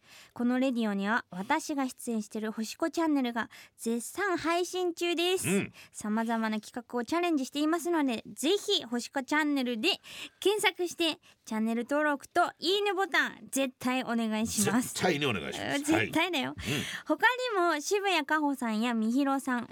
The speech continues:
Speaker 1: さくらきずなちゃん、大島かおるくんのチャンネルがありますので、
Speaker 2: うん。
Speaker 1: もしくので、
Speaker 2: うん、ありますので、
Speaker 1: で、
Speaker 2: だからこれはもう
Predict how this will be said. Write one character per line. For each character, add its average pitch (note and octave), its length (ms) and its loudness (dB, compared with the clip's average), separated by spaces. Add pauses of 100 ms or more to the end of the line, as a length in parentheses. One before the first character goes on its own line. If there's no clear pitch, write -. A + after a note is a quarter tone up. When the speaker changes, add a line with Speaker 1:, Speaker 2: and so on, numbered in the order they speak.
(200)
Speaker 1:
さ - 280 0
く E4 160 -4
ら C4+ 140 0
き A3 140 -12
ず A#3 100 -2
な A#3+ 180 0
ち A3+ 140 -6
ゃ A3 60 2
ん、 A3 100 -4 (240)
大 D4+ 160 2
島 E4 240 2
か D#4 220 2
お D4+ 60 2
る D4 100 0
く C4+ 160 -4
ん C4 40 2
の C4 120 0
チ - 120 -8
ャ A#3 60 0
ン A#3 60 2
ネ A#3 100 0
ル A3 80 -2
が G#3 80 0
あ G#3 60 0
り C4 80 2
ま E4+ 160 2
す F#4+ 100 -6
の D#4 140 2
で、 - 240 0 (760)
Speaker 2:
う A3 60 0
ん。 - 20 4
Speaker 1:
も D#4+ 120 2
し - 260 -12 (260)
く A3 220 -10 (540)
の G#3+ 260 0
で、 C#4+ 80 4
Speaker 2:
う - 20 2
ん、 C5 160 -2
あ A#2 60 4
り C3+ 100 2
ま D3 140 -2
す C3+ 180 -6
の B2+ 160 0
で、 - 200 4
Speaker 1:
で、 F4 180 0 (520)
Speaker 2:
だ - 40 -12
か A2+ 60 -2
ら G#2 80 0
こ C3+ 160 0
れ C3 80 0
は B2+ 180 0
も D2 420 0
う - 60 -20